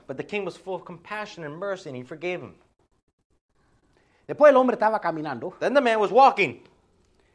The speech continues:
Speaker 2: y encontró a alguien que le debía a él aproximadamente cuatro meses de sueldo.
Speaker 1: And more or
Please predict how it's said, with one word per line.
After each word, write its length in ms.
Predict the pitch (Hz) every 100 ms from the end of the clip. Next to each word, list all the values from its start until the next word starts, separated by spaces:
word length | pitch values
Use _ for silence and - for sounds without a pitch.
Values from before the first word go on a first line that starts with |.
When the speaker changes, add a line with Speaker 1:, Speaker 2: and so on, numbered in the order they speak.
| _
Speaker 2:
y 120 | 123
encontró 840 | 147 120 - 131 120 - 208 226 -
a 160 | 202
alguien 260 | 233 208 226
que 100 | 180
le 100 | 147
debía 300 | 143 196 185
a 60 | 180
él 260 | 185 190 _ _ _
aproximadamente 1000 | - - 190 190 202 180 175 156 147 151 -
cuatro 460 | 170 196 202 190
meses 340 | 180 123 - 139
de 80 | 175
sueldo. 480 | - 262 190 117 - _ _ _ _ _
Speaker 1:
And 120 | 139 196
more 240 | 226
or 20 | 220